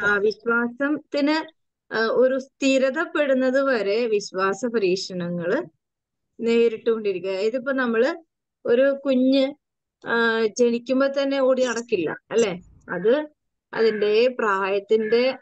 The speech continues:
ആ, ശാരീരികമായ അവസ്ഥകളിലേക്ക് എത്തുമ്പോഴാണ് കുഞ്ഞ് നടക്കാനായിട്ടും ഓടാനായിട്ടൊക്കെ.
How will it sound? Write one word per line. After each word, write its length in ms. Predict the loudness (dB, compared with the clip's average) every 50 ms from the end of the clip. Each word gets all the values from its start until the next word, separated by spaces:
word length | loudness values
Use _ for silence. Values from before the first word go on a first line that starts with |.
| -6
ആ, 140 | -4 -4 -2 0 0 0 0 0 -2 -4 -6 -8 -10 -12
ശാരീരികമായ 1300 | -10 -6 -4 -2 -2 0 0 0 0 0 0 0 0 0 -2 -2 -4 -2 -2 -2 -2 -2 -2 -2 -4 -8 -12 _ -10
അവസ്ഥകളിലേക്ക് 1200 | -8 -8 -6 -6 -8 -10 -12 _ _ -4 -2 -2 0 0 2 2 2 4 4 4 4 4 2 2 0
എത്തുമ്പോഴാണ് 760 | -2 -2 -2 -4 -2 0 0 0 0 0 -2 -4 -6 -10 -12 -6 -2 -2 -2 -2 -4 _ _ _ _ _ -16
കുഞ്ഞ് 520 | -14 -12 -8 -4 -2 0 0 0 -2 -4 -6 _ -10 -6
നടക്കാനായിട്ടും 1200 | -4 -4 -2 -2 -4 -6 -8 -8 -4 -2 0 0 0 -2 -4 -6 -8 -8 -8 -8 -8 -8 -6 -4 -4
ഓടാനായിട്ടൊക്കെ. 960 | -2 0 0 0 -2 -2 -2 -4 -4 -4 -2 -4 -4 -2 -2 -2 -2 -2 -4